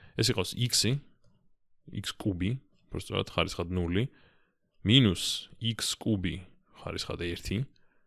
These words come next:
პლუს x კუბი ხარისხად ორი, მინუს x კუბი ხარისხად სამი, ასე შემდეგ.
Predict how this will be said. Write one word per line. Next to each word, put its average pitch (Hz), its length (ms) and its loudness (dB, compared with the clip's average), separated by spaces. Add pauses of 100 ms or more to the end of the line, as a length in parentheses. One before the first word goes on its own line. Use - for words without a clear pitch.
(380)
პლუს - 640 0 (520)
x - 280 -8
კუბი 95 400 -4 (1300)
ხარისხად - 400 -8
ორი, 127 380 2 (180)
მინუს 87 560 -2 (540)
x - 240 -4
კუბი - 260 -6
ხარისხად - 480 -8
სამი, 123 640 2 (640)
ასე - 260 -10
შემდეგ. 131 460 0